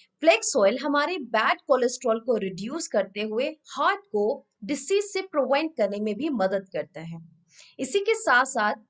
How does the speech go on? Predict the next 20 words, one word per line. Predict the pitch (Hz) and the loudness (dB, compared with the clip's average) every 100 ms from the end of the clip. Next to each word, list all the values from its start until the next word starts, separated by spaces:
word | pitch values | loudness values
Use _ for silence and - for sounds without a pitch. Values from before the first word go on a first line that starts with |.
| 180 | -2
बात | 190 349 | 0 0
करें | 359 381 381 | -2 -4 -4
अपनी | 381 403 | -4 -6
खूबसूरती | - 269 - 320 370 392 392 | -4 -6 -6 -4 -4 -2 -4
की, | - 202 214 | -4 -2 0
ये | |
हमारी | 285 302 320 359 | 2 0 -2 -4
स्किन, | 392 - 254 240 302 _ | -6 -4 -2 -2 -4 _
हेयर | 247 226 240 - | 2 2 2 -2
और | - | 0
नेल | 311 226 240 262 226 | 0 4 4 4 2
हेल्थ | 214 220 | -2 -2
के | 214 | -4
लिए | 233 349 - 269 | -4 -6 -2 2
बहुत | 269 277 - | 4 2 0
फायदेमंद | - 208 180 196 175 170 | -4 -4 -4 -4 -6 -8
है। | 170 160 _ - - - - | -12 -16 _ -20 -20 -18 -2
ये | 262 | 0
हमारे | 302 269 262 277 349 | 2 2 4 2 0
जॉइंट | 311 - 220 233 311 | -6 0 2 4 0